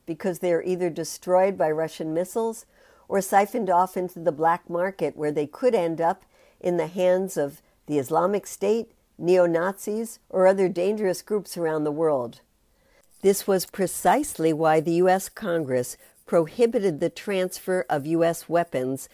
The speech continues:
to the Azov Regiment in twenty eighteen, as it became a magnet and a hub for international right-wing militant networks. Yet after the Russian invasion,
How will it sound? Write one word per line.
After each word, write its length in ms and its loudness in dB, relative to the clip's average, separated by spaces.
to 140 0
the 220 2
Azov 520 0
Regiment 640 -2
in 160 -4
twenty 400 -2
eighteen, 720 -4
as 220 2
it 140 0
became 500 0
a 80 0
magnet 760 0
and 120 0
a 100 -2
hub 480 -2
for 220 0
international 920 0
right-wing 680 0
militant 580 -2
networks. 680 -6
Yet 320 4
after 440 2
the 120 2
Russian 380 2
invasion, 800 2